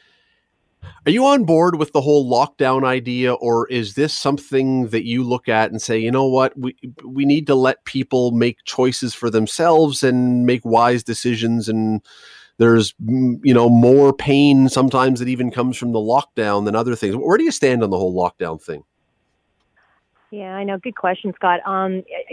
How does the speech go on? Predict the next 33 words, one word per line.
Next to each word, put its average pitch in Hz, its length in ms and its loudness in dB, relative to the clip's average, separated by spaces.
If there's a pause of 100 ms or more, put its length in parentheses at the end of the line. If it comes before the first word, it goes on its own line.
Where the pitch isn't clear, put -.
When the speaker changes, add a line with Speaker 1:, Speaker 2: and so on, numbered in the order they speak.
(120)
Speaker 2:
you - 160 0
know, 233 300 4 (400)
I 233 120 -4 (140)
find, 233 420 0 (140)
um, 175 580 -6 (720)
we've 202 160 -4
sort 247 140 4
of 220 40 2
been 202 120 0
all 180 180 4
over 170 140 2
the 143 80 -10
place, 156 360 -6
right, 165 220 0
with 170 140 -8
the 180 80 -6
rules. 170 360 0
And 165 100 -6
I, 160 160 -4
I, 185 160 -4
it 202 120 -8 (160)
seems 247 300 2
to 208 80 0
me 190 140 2
like 185 160 2
it's - 140 -20
been 170 160 -2
piecemealed 196 680 2
together, 190 580 0 (300)
which 180 240 -2
is 180 120 -2
why 165 360 0
I 160 160 -6